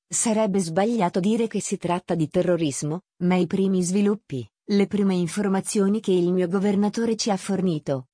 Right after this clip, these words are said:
mi dicono che c'è odore di terrorismo qui." Il presidente turco ha anche rivelato che una donna avrebbe avuto un ruolo nell'esplosione.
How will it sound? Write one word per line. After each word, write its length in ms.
mi 180
dicono 420
che 120
c'è 180
odore 360
di 140
terrorismo 800
qui." 260
Il 160
presidente 680
turco 380
ha 100
anche 280
rivelato 500
che 160
una 220
donna 340
avrebbe 320
avuto 320
un 100
ruolo 360
nell'esplosione. 1040